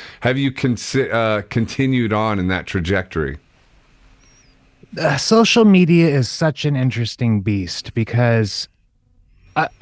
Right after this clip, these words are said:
Speaker 2: with amongst everything else that's happening in our modern times, we don't even know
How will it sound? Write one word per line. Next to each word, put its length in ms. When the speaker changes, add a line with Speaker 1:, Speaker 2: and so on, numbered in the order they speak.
Speaker 2:
with 220
amongst 440
everything 440
else 240
that's 160
happening 640
in 240
our 240
modern 480
times, 760
we 240
don't 200
even 440
know 560